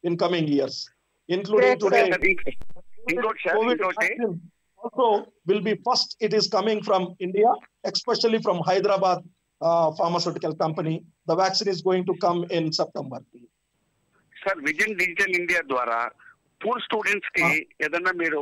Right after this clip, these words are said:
Speaker 3: ప్రొవైడ్ చేయడానికి కోర్సెస్ కానీ వాళ్ళకి ఏదన్నా మీరు ప్రొవైడ్ చేస్తున్నారా సార్ మీ విజన్ డిజిటల్ ఇండియా ద్వారా?
Speaker 1: నేను ఏం చెప్తున్నానంటే ఈ డిజిటల్ ఇండియా ఇనిషియేటివ్ లో మా విజన్, ఆ, డిజిటల్ ఇండియా అనే, ఆ, సంస్థ, మా ఫౌండేషన్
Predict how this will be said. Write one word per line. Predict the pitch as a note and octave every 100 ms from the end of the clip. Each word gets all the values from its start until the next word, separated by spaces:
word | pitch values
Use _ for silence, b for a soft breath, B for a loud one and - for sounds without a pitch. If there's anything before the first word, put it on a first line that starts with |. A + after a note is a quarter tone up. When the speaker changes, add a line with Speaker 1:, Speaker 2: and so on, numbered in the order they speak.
| C#3+
Speaker 3:
ప్రొవైడ్ | D3 F#3 F3+
చేయడానికి | E3+ E3+ D#3+ E3
కోర్సెస్ | - D#3+ - E3+ -
కానీ | D3+ C#3 C#3 C#3+ b b D3
వాళ్ళకి | D3+ D3+
ఏదన్నా | D#3 F3+ F3+
మీరు | E3 D#3
ప్రొవైడ్ | D3 D3 E3 D3+
చేస్తున్నారా | C#3 D#3 C3 G#2+
సార్ | C3+ - -
మీ | B2+
విజన్ | A#2 C3 C3+ A2+ A#2
డిజిటల్ | B2+ B2+ A#2+
ఇండియా | A2+ G#2+
ద్వారా? | G#2+ F#2+ - _ F3 - _ _ _ _
Speaker 1:
నేను | F3 _ E3+ E3 D#3+ D#3
ఏం | D3 F3+ F3+
చెప్తున్నానంటే | F#3 F#3 E3+ D3+ C#3+ B3
ఈ | C4 E3+ D#3
డిజిటల్ | E3+ F3+ G#3 F#3
ఇండియా | F3+ E3+ E3 D#3 -
ఇనిషియేటివ్ | D#3+ D#3+ E3+ E3+ D3+
లో | D3+ G4 - _ _ _ _
మా | D#3+ D#3
విజన్, | E3 F3 A3 A3 G#3+ - E3
ఆ, | E3
డిజిటల్ | E3+ D#3 F3 E3
ఇండియా | D#3 D3+ D#3 D3
అనే, | D3 C#3+ _ E3
ఆ, | D3+ C3+ C3 -
సంస్థ, | E3+ E3 E3 F3+ G3 - _ _
మా | D#3
ఫౌండేషన్ | D3+ D#3+ F3 F3+ E3+ F3+